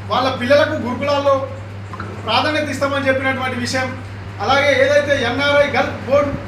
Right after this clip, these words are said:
ఆ, అడ్వైజరీ కమిటీ, వెల్ఫేర్ అడ్వైజరీ కమిటీ పెట్టి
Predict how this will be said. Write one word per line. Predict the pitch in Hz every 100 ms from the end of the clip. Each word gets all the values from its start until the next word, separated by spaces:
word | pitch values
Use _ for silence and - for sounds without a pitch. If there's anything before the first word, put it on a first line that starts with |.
| -
ఆ, | 202 202 190 - - -
అడ్వైజరీ | 185 285 294 294 294
కమిటీ, | 247 262 311 302 - -
వెల్ఫేర్ | 220 254 302 285
అడ్వైజరీ | 247 285 285 285
కమిటీ | - 254 277 277 - - - - 233
పెట్టి | 247 339 311 165